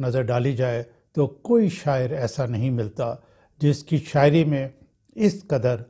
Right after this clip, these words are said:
हरारत है। उसकी शायरी सिर्फ जज्बात को आसूदा नहीं करती बल्कि पैगाम बेदारी देती है। अगर उसकी शायरी में एक तरफ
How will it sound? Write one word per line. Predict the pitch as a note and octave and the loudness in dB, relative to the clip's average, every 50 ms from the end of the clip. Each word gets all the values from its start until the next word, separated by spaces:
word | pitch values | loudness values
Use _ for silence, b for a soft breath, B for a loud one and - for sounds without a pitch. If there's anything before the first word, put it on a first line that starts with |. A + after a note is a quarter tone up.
| _ _ - | _ _ -4
हरारत | B2+ B2 A2+ A2+ A2+ A2+ A#2+ A2+ - - | -2 0 2 2 2 2 0 -2 -4 -8
है। | - - - - _ _ _ _ _ _ _ _ _ _ _ _ b b b b b b b b b b b | -12 -14 -14 -14 _ _ _ _ _ _ _ _ _ _ _ _ b b b b b b b b b b b
उसकी | F3+ F3 E3+ F3 - F#3 E3+ | 2 2 2 2 0 0 -2
शायरी | E3+ - - D#3 D3+ D#3 D3+ F3 F3+ F3 E3+ F3 - - _ | 0 2 4 6 6 6 6 4 0 -2 -4 -10 -16 -20 _
सिर्फ | - - - D#3+ D3+ D3 - - - - | -20 -10 -4 0 0 0 0 -2 -6 -2
जज्बात | D3+ C3+ A2+ G2+ - C3+ C3+ C#3+ D#3 D#3 - | -2 -2 -2 -2 -2 0 0 0 0 -2 -4
को | - D#3+ | -4 -2
आसूदा | D3 C3 - - D3 C#3 B2 D3+ D3 C3+ | -2 -2 -4 -4 -4 -2 0 0 0 0
नहीं | C3 A#2+ C#3+ E3+ | 0 -2 -2 -2
करती | E3 D3+ C3 G#2+ - - A#2 G#2+ - - b b b b b b b b b | 0 -2 -2 -2 -2 -8 -10 -10 -12 -14 b b b b b b b b b
बल्कि | - C3 C3+ D3 - - D#3 D3 C#3+ C#3 - - | 0 2 2 2 2 0 0 0 0 0 0 0
पैगाम | D3+ C3 A#2 B2 C3+ C3+ C#3 D3 D3 D3 C#3+ | 0 2 4 4 4 4 4 2 2 0 0
बेदारी | B2 A2+ B2 G#2 B2+ A#2+ C3+ D3+ D3 A2+ | 0 -2 -2 2 4 4 4 4 2 0
देती | A#2+ A2+ - - - G#2+ | 0 -4 -4 -6 -8 -10
है। | G2 - C3+ - - - _ _ _ _ _ _ _ _ b b b b b b b b b | -8 -8 -10 -10 -10 -14 _ _ _ _ _ _ _ _ b b b b b b b b b
अगर | D#3 E3+ G3 A3 G#3+ | 0 4 4 4 4
उसकी | G#3+ F#3+ - - - G3 E3+ | 4 0 0 -2 -2 -2 -2
शायरी | - - D#3+ D3+ D3 D3+ D#3 | 0 2 4 4 4 4 2
में | D3+ D3+ D3 D3 | 0 0 -2 0
एक | D3 D3 C#3+ C#3+ C#3+ - | 2 2 2 2 0 0
तरफ | - C#3 C#3 C3+ - | 0 0 0 0 -2